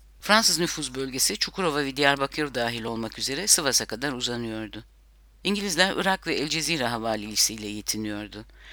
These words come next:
Ankara etrafındaki bozkırlarda bir müstakil Türkiye tanınıyordu.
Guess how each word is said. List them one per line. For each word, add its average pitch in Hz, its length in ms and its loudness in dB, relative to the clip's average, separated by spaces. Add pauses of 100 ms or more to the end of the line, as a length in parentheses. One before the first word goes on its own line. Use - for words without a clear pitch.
(180)
Ankara 190 300 4
etrafındaki 123 640 -2
bozkırlarda 120 720 -4
bir 175 100 -4
müstakil 147 440 -4
Türkiye 110 420 -6
tanınıyordu. 104 720 -8